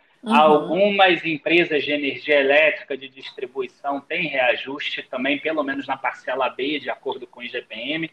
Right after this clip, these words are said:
Speaker 2: Então, tudo isso acaba crescendo. Só
Speaker 1: Uhum.
Speaker 2: que, é, esse crescimento acaba chegando no teu bolso também, né? Na hora que você paga a conta de luz, na hora que você paga o pedágio, na hora que você paga as contas, de forma geral.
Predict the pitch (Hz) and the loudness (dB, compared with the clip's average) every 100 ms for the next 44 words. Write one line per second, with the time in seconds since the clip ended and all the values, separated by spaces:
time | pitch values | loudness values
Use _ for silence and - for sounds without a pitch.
0 | _ _ - - 156 156 190 208 208 - | _ _ -20 -2 0 4 6 6 4 -2
1 | _ _ _ - 254 254 233 190 175 196 | _ _ _ -6 -2 -2 -2 -2 -2 -4
2 | - 196 185 - 151 147 160 160 196 - | 2 4 4 2 4 6 6 6 6 4
3 | - _ 175 190 208 - 127 110 _ _ | -4 _ 2 2 2 -2 -8 -10 _ _
4 | _ _ _ 196 202 196 185 160 175 160 | _ _ _ -4 2 4 4 4 8 8
5 | 143 143 175 - - 220 190 165 - 160 | 6 4 2 0 -4 0 2 2 -2 -6
6 | 151 175 208 - 135 139 - 135 156 - | 0 2 2 0 -2 -2 0 -2 -2 -4
7 | 175 - 160 170 170 - 196 - 165 170 | -8 -8 -12 -16 -10 -2 0 0 0 0
8 | 175 - - 214 147 208 160 147 135 135 | -2 -8 -8 -6 -6 -4 -4 -4 -2 -2
9 | 131 139 139 - 143 131 127 - 131 127 | 2 0 0 -8 -2 0 0 -4 -10 -8
10 | 135 196 175 165 120 131 131 - 135 - | -8 -8 -8 -10 -6 -6 -6 -8 -16 -12
11 | 120 - - 185 147 147 143 135 120 135 | -12 -8 -4 -4 0 0 2 -2 -4 -8
12 | _ _ _ - 147 139 139 147 156 151 | _ _ _ 2 6 8 6 4 0 -2
13 | - 175 - 147 160 160 - 151 160 147 | 0 0 4 4 4 0 0 2 4 2
14 | - 107 120 123 _ 127 123 127 131 143 | -4 -18 -18 -20 _ -2 0 -2 -8 0
15 | 156 123 110 | 4 4 0